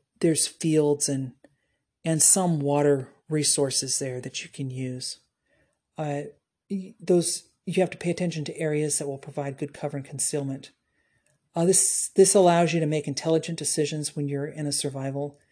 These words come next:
and evasion situation. Uh, the V for vanquish, fear, and panic. Uh, the greatest enemies in a combat, survival, and evasion situation are fear and panic.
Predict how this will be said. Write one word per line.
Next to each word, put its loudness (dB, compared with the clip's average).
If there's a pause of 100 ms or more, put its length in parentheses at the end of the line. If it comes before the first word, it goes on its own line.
(360)
and -2
evasion 2
situation. -8 (1120)
Uh, 6 (1040)
the 2
V 2 (140)
for 0
vanquish, 0
fear, -6
and -4
panic. -6 (1300)
Uh, 0
the 0
greatest 2
enemies 0
in -4
a -4
combat, -4
survival, -4
and -4
evasion 2
situation -8
are -6
fear -10
and -8
panic. -8